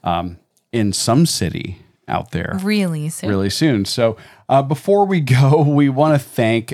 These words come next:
Speaker 1: uh, the sponsor of our show this week, Fitz Kohler. I mentioned her earlier. She is one half of Team Noisy. She is one of our favorite race announcers,
Speaker 2: Mm.
Speaker 1: and we bragged on her and loved on her long before she decided to sponsor the show.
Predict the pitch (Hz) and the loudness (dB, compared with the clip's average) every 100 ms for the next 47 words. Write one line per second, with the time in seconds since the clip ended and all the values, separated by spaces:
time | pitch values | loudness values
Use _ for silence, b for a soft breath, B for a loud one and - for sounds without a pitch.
0 | - 113 104 - 123 131 123 - - 151 | -4 -2 -2 -4 -4 -4 -2 -2 0 0
1 | 160 180 - 139 135 - 135 127 127 120 | 0 -2 -2 0 0 0 0 0 -2 -4
2 | 131 127 123 - - 165 - - - 120 | -4 -4 -6 -8 0 0 0 -8 -6 -4
3 | 104 87 80 104 120 170 - 208 175 - | -2 -2 -2 0 2 2 0 -2 -2 -2
4 | - 95 95 98 98 95 - - 143 147 | -4 -6 -2 -2 -2 -4 -6 -4 -2 -2
5 | - 135 131 123 117 135 143 104 123 123 | -4 -2 -2 -4 -2 0 0 0 -2 -2
6 | 113 110 - - 165 165 131 98 95 87 | -4 -8 -4 0 2 4 4 2 0 -2
7 | 95 95 92 B B B B - 127 123 | -2 -2 -4 B B B B -2 0 2
8 | 113 107 98 117 117 110 117 110 104 - | 2 0 0 -2 -2 -4 -4 -4 -4 -8
9 | - - _ 165 175 170 147 151 - - | -18 -20 _ 0 0 2 0 -2 -2 -12
10 | 107 104 117 120 123 120 113 117 - 123 | -8 -4 -2 -2 0 0 0 0 -2 -2
11 | 226 220 180 180 185 233 _ 113 113 110 | 0 -2 -4 -6 -8 -10 _ -2 0 -2
12 | - 131 135 170 139 135 123 127 131 120 | -6 -6 -2 -2 0 2 2 2 2 2
13 | 120 117 117 117 117 - 104 113 107 113 | 2 2 2 2 0 0 2 2 2 0
14 | 107 104 104 104 117 147 151 131 123 113 | 0 0 0 2 2 2 0 -2 -4 -4
15 | - 113 101 104 98 92 - 92 92 92 | -6 -6 -6 -6 -6 -8 -10 -10 -10 -12
16 | 92 - | -12 -12